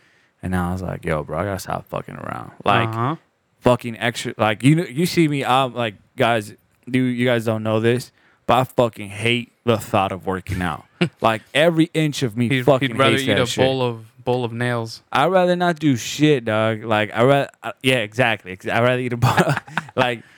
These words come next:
Speaker 1: I hate the thought of working out so much. Like, Usuka hears me cussing, like, right when I have to work out.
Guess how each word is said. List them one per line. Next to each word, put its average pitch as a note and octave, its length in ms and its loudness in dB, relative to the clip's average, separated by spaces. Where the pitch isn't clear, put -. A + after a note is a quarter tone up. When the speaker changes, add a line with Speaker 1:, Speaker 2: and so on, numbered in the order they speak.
Speaker 1:
I C#3 160 2
hate D#3+ 300 0
the C3+ 100 -2
thought C3 260 2
of B2+ 80 -2
working B2+ 320 2
out A#2+ 180 0
so A#2 260 4
much. A#2 300 0
Like, F#2+ 200 -2
Usuka A2 400 0
hears A2 220 -2
me G2+ 140 -6
cussing, G#2 480 -2
like, F#2 140 -2
right G2+ 200 2
when G2+ 160 -4
I G2 80 -4
have G2+ 180 -6
to F#2+ 80 0
work F#2+ 240 0
out. G2+ 280 0